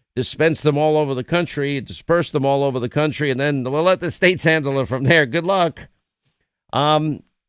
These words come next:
now Biden is threatening to target the oil industry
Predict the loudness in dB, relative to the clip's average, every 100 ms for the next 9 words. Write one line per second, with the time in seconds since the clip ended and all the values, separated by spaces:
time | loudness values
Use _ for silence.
0 | _ -2 0 2 0 2 4 4 2 -2
1 | -4 -6 0 0 2 -4 -4 -10 -4 0
2 | 0 0 -4 -6 2 2 4 2 2 2
3 | 0 -4 -6 -4 -2 0 -2 -4